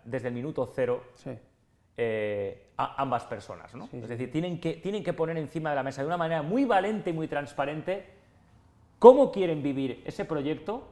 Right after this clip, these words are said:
Speaker 1: si quieren que sea un proyecto de alguna forma común y, eh, cuál es la alianza y el acuerdo que quieren tener para la tercera entidad entre ellos dos.
Speaker 2: Para su relación, claro.
Speaker 1: Para su relación,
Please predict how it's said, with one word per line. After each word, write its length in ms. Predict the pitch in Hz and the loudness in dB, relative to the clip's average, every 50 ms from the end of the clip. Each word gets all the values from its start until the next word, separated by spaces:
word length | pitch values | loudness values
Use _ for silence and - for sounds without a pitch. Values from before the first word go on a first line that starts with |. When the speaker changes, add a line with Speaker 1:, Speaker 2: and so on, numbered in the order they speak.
| - - - - - - - - - - - - | -20 -20 -20 -20 -20 -20 -20 -20 -20 -20 -20 -20
Speaker 1:
si 180 | - - 165 135 | -6 -4 -2 -2
quieren 240 | - 208 269 285 - | 0 -2 -2 -2 -2
que 80 | 240 | -4
sea 160 | - - 208 | -4 -2 -4
un 120 | 196 190 151 | -4 -4 -2
proyecto 360 | 170 165 160 175 170 - 170 | -2 -2 -2 -2 -2 -2 0
de 80 | 147 135 | 0 0
alguna 240 | 135 165 170 147 | 0 0 -2 -4
forma 320 | - - 170 156 143 135 - | -2 -2 -4 -4 -4 -4 -6
común 460 | - 117 120 151 175 180 196 202 - - - - - - - - - | -6 -6 -6 -6 -6 -6 -8 -12 -16 -20 -20 -20 -20 -20 -20 -12 -6
y, 440 | 208 233 269 285 277 277 - - - - - - - - - - - - - - - - - - - - - - - | -2 -2 -2 -2 -4 -6 -12 -18 -20 -20 -20 -20 -20 -20 -20 -20 -20 -20 -20 -20 -20 -20 -20 -20 -20 -20 -18 0 2
eh, 460 | 160 156 147 143 139 - - - - - | 4 4 6 4 2 -2 -6 -14 -8 2
cuál 220 | - 202 220 233 | 4 6 6 8
es 440 | 233 240 262 - - - - - - - - | 6 6 4 2 -2 -12 -16 -18 -20 -8 -2
la 160 | 156 160 147 143 | 2 4 4 4
alianza 500 | 143 143 147 170 214 262 254 - - 233 | 2 2 2 2 0 0 0 -2 -2 0
y 60 | 208 180 | 2 2
el 60 | 170 | 2
acuerdo 360 | 160 - - 160 175 180 196 | 2 2 0 0 0 0 0
que 100 | 180 165 | -2 -2
quieren 240 | 127 160 175 202 170 | 0 -2 -2 0 0
tener 280 | 165 151 156 196 - - | 0 0 0 0 0 0
para 160 | 175 143 135 | 2 2 2
la 120 | 131 127 123 | 2 0 0
tercera 340 | 135 127 113 - 185 233 254 | -2 -4 -4 -4 -6 -6 -6
entidad 320 | 240 - 180 175 208 247 | -4 -4 -2 -2 0 0
entre 260 | 269 240 - 160 180 | -2 -2 -2 -2 -2
ellos 240 | 220 240 190 123 120 | -2 -2 -2 0 2
dos. 540 | 196 254 277 104 95 - - - - - - - - | 4 4 4 2 0 -6 -14 -18 -20 -20 -20 -14 -10
Speaker 2:
Para 180 | 139 131 123 | -10 -8 -8
su 140 | 117 135 127 | -10 -10 -10
relación, 480 | 123 127 123 117 110 - - 143 135 113 | -8 -6 -6 -6 -6 -8 -10 -10 -10 -10
claro. 200 | 120 131 123 113 - _ _ _ - - _ _ - | -12 -14 -16 -18 -20 _ _ _ -20 -20 _ _ 0
Speaker 1:
Para 200 | 143 151 156 151 | 2 2 2 0
su 260 | - - 214 269 285 | -2 0 0 0 2
relación, 500 | 262 254 220 180 160 - 254 277 - | 0 0 0 0 0 0 -2 -2 -2